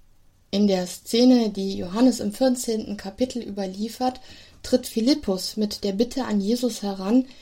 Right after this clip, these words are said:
er möge den Jüngern den Vater zeigen, woraufhin Jesus zur Antwort gibt: "Schon so lange bin ich bei euch und du hast mich nicht erkannt?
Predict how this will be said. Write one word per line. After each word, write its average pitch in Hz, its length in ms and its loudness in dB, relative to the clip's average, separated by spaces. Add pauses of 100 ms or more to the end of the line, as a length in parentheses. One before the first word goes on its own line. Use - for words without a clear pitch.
(220)
er 208 140 0
möge 240 340 6
den 208 200 0
Jüngern 226 360 4
den 220 160 0
Vater 208 480 -2
zeigen, 170 580 -8 (440)
woraufhin 208 560 2
Jesus 247 440 2
zur - 180 -8
Antwort 233 560 -2
gibt: 233 360 -4 (380)
"Schon 226 260 2
so 240 160 6
lange 233 280 4
bin 208 240 2
ich - 240 -8
bei 202 300 -2
euch 214 320 -4
und 208 160 -4
du 214 140 0
hast 208 260 -4
mich 208 200 -4
nicht 240 240 0
erkannt? 208 600 -6